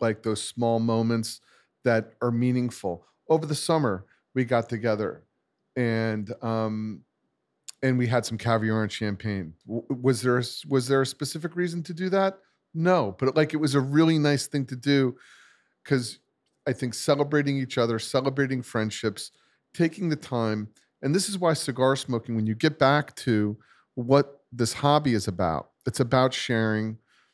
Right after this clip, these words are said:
So, and it's about, um, sharing experiences and, and, and having a cigar, particularly the same cigar with others, is an experience. This is a good thing. This is a positive thing.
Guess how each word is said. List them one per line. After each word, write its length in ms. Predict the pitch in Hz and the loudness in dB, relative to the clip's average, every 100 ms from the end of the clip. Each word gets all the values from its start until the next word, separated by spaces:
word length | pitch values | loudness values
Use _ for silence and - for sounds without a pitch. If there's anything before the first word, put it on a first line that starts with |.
| _ _ _ _ | _ _ _ _
So, 280 | - - 120 - | -4 0 2 2
and 140 | 120 | 2
it's 160 | 113 - | 2 0
about, 520 | 104 120 120 120 - _ _ _ _ _ _ _ _ _ _ _ _ _ _ - | 0 2 4 4 0 _ _ _ _ _ _ _ _ _ _ _ _ _ _ 0
um, 520 | 120 107 98 95 92 _ _ _ _ _ _ _ _ _ _ _ _ _ _ _ - | 2 2 0 -4 -10 _ _ _ _ _ _ _ _ _ _ _ _ _ _ _ -8
sharing 440 | - 185 156 143 | 0 4 4 4
experiences 880 | 117 - - 165 143 - 69 76 - _ | 0 0 2 4 4 0 -8 -14 -18 _
and, 240 | 127 123 - | 0 0 0
and, 200 | 127 117 - | -2 0 0
and 200 | 117 117 | -2 0
having 340 | 139 175 160 | 2 2 2
a 60 | 131 | 0
cigar, 640 | - 120 123 131 127 123 - _ _ _ | -2 2 4 6 6 2 -4 _ _ _
particularly 420 | 127 180 175 156 | -4 -2 0 0
the 100 | 120 | 0
same 300 | 110 147 156 | -2 -2 0
cigar 420 | 156 131 110 101 | -2 -2 2 2
with 200 | 98 104 | 2 2
others, 400 | 131 135 110 98 - _ _ | 4 4 2 -2 -8 _ _
is 140 | 226 226 | -2 2
an 80 | |
experience. 800 | 240 - 262 262 262 190 - - - _ _ _ _ _ _ _ | 0 0 0 2 4 2 0 -10 -16 _ _ _ _ _ _ _
This 140 | 190 190 | 0 2
is 120 | 202 | 0
a 60 | |
good 280 | 185 208 180 | 2 2 0
thing. 360 | - 190 180 156 | 0 0 2 2
This 140 | 131 | -2
is 80 | 135 | -2
a 40 | 131 | -2
positive 540 | - 135 139 139 127 | 2 2 2 -2 -8
thing. 380 | - 151 127 | 0 2 2